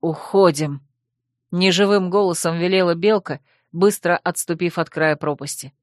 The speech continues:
«Мы ничего не можем для него сделать,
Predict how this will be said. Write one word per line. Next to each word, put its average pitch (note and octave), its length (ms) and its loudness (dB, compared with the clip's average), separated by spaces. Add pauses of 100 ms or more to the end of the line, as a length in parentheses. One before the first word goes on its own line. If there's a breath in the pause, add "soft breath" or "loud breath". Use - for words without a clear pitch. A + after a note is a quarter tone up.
(400)
«Мы E3+ 380 -2
ничего F#3 640 2
не E3 140 -2
можем E3+ 380 0
для E3 160 2
него E3+ 280 0
сделать, D#3+ 580 -2